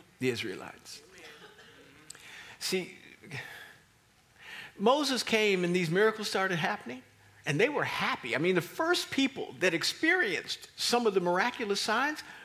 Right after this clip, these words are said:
were the Israelites. Meaning when God sent Moses, and, and Moses had question about, "Well, when I go, who shall I say sends me?" "I'm the God of your fathers, Abraham, Isaac, and Jacob. Say, 'I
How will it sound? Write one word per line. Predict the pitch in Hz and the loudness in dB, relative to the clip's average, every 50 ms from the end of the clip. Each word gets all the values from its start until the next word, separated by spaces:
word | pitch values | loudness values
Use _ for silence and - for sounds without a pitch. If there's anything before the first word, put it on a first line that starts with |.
| - - _ | -20 -14 _
were | 151 147 156 196 277 302 320 | -4 0 2 2 4 4 2
the | 311 302 233 202 175 | 2 2 2 2 2
Israelites. | 151 131 135 127 117 107 98 92 82 82 - - - - - - - - - - - _ _ _ _ - - - - - - | 2 0 -2 -2 -2 -2 -2 -4 -6 -8 -10 -12 -16 -18 -18 -16 -16 -16 -18 -20 -20 _ _ _ _ -20 -20 -20 -20 -8 0
Meaning | 175 220 269 294 285 262 214 196 196 | 2 4 4 6 4 4 4 4 4
when | 196 185 170 | 4 4 4
God | 196 226 254 269 254 208 - | 4 6 6 6 4 4 0
sent | - - 233 170 | -2 -2 0 0
Moses, | 175 190 226 254 302 277 214 175 151 151 - - - - - - - - - | 2 4 4 4 2 0 -2 -4 -4 -6 -8 -10 -10 -12 -16 -16 -16 -4 0
and, | 175 185 185 175 - | 0 0 0 -2 -2
and | - 185 185 180 | 0 0 2 4
Moses | 190 220 254 269 240 208 208 190 - | 6 6 6 4 2 0 0 0 0
had | 214 190 185 - | 0 -2 -2 0
question | - 247 247 247 - - - 190 175 | 2 2 2 2 0 -2 -4 -4 -2
about, | 170 170 175 175 165 | 0 2 2 2 2
"Well, | 185 196 190 180 160 - 131 131 | 2 2 2 0 0 -4 -6 -6
when | 151 175 175 | -2 0 2
I | 165 160 156 | 2 2 0
go, | 151 147 185 233 277 269 214 170 165 170 160 | 0 2 2 4 4 4 4 2 2 0 -2
who | 160 185 190 | -4 -4 -6
shall | 180 - 175 160 | -6 -6 -6 -6
I | 156 151 | -6 -6
say | 151 - 160 143 | -6 -6 -8 -8
sends | 147 - - 254 - - - - | -8 -8 -8 -10 -10 -12 -12 -14
me?" | - - - - _ _ _ _ - _ - _ _ _ _ - - _ _ _ _ _ _ _ _ - - | -18 -18 -20 -20 _ _ _ _ -20 _ -20 _ _ _ _ -20 -20 _ _ _ _ _ _ _ _ -20 -10
"I'm | - 135 127 135 | -6 -6 -6 -6
the | 131 123 | -4 -4
God | 123 123 120 120 | -2 -2 -2 -4
of | 120 | -6
your | 113 117 | -8 -8
fathers, | - 165 147 147 131 113 107 | -6 -6 -6 -4 -6 -6 -6
Abraham, | 120 120 104 110 117 113 104 113 107 | -6 -6 -6 -6 -8 -8 -8 -6 -6
Isaac, | 107 113 104 117 123 | -6 -8 -8 -10 -12
and | 110 107 | -12 -8
Jacob. | 123 131 127 101 85 - | -8 -8 -8 -8 -10 -10
Say, | - - 139 127 120 117 117 - - | -10 -8 -8 -8 -6 -8 -10 -10 -8
'I | - 113 101 - | -8 -8 -8 -8